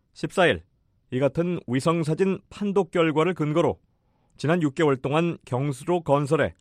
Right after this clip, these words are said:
진전이 이루어졌다고 분석했습니다. 감속제로 사용할 물을 지속적으로 공급할 수 있게 된 만큼 경수로 운영이 그만큼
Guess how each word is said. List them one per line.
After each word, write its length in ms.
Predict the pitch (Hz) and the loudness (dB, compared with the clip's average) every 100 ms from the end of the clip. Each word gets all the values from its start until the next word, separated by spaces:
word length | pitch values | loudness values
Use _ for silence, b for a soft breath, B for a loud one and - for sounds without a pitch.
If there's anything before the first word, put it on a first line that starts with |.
| _ _ | _ _
진전이 580 | - 139 147 160 170 185 | -6 -2 2 2 2 0
이루어졌다고 580 | 131 147 123 - 104 131 | 0 0 0 -2 -4 -4
분석했습니다. 800 | 120 104 95 98 - 104 95 - - _ _ _ _ _ _ _ _ _ _ _ - | -4 -6 -6 -8 -6 -4 -2 -4 -10 _ _ _ _ _ _ _ _ _ _ _ -4
감속제로 580 | 120 139 147 - 160 | -2 2 0 2 0
사용할 380 | - 170 170 170 | 2 2 2 2
물을 320 | 160 165 90 - _ _ _ | 2 2 0 -4 _ _ _
지속적으로 640 | - 135 147 - 143 156 180 | -6 -2 -2 -2 -2 0 0
공급할 560 | 165 165 170 - 151 | 0 2 2 2 -2
수 140 | - 165 | 0 -2
있게 200 | - 139 | -2 0
된 160 | 131 | 0
만큼 440 | 123 123 123 104 135 _ _ _ _ _ - | 0 -2 -2 -4 -6 _ _ _ _ _ -4
경수로 640 | 120 131 113 156 170 165 | -2 0 -2 0 2 2
운영이 440 | 120 139 165 107 80 _ _ _ | -2 -2 0 -2 -6 _ _ _
그만큼 600 | 127 123 120 - 160 | -4 -2 -2 -2 -2